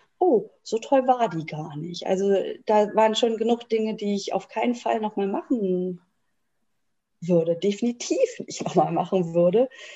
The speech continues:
Und wo ich, m-, wo ich dann hoffe, dass ich den Po in der Hose habe, <laughs> auch Nein zu sagen. Und, ähm,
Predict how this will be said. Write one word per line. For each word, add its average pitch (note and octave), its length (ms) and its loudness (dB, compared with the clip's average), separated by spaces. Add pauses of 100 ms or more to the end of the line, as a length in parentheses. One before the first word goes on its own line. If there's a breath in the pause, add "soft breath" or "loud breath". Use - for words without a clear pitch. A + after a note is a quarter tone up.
(180 loud breath)
Und G3 360 -2
wo F#3 140 2
ich, G3+ 260 -2 (260)
m-, F#3+ 260 -6 (480)
wo G3 100 6
ich G3 80 4
dann F#3 200 2
hoffe, B3 240 6
dass G3+ 200 0
ich G3+ 180 -4
den F3+ 400 0 (600 loud breath)
Po C#4+ 260 8
in B3 100 6
der G3+ 160 -2
Hose A3+ 320 0
habe, G3+ 260 0
<laughs> - 180 0
auch - 180 2
Nein G#3+ 400 4
zu - 180 0
sagen. E3+ 560 0 (140)
Und, E3 380 -4
ähm, E3+ 440 0